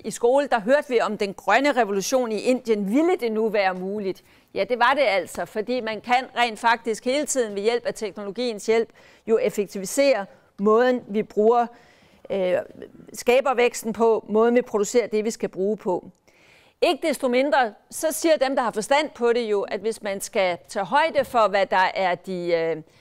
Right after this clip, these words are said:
øh, forskellige grænser for, hvad planeten kan klare, øh, så er vi altså på en lang række strækninger ved at nå til maksimum af det, man kalder natural boundaries.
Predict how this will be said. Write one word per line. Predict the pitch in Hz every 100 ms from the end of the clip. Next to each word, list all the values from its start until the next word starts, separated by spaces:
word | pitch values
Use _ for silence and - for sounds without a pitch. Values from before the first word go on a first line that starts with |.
| _ _ _ _ _ -
øh, | - - 160
forskellige | - 196 277 294 277 233
grænser | - - 247 302 - 214
for, | 185 226 220
hvad | 214 254
planeten | - 226 202 254 - 226
kan | - 185
klare, | 208 175 202 240 190 _ _ _ _ -
øh, | 190
så | -
er | 269 240 254
vi | 285
altså | 226 196 -
på | - 208
en | 190
lang | 208 269 -
række | - 202 247 247
strækninger | - 220 240 214 170 165
ved | - 220 240 208
at |
nå | 202 208 240 - - -
til | - 180
maksimum | 190 233 - 233 190 180
af | -
det, | 220
man | 220
kalder | 220 208 185
natural | 202 185 190 - 208 185
boundaries. | - 165 180 185 190 147 143 -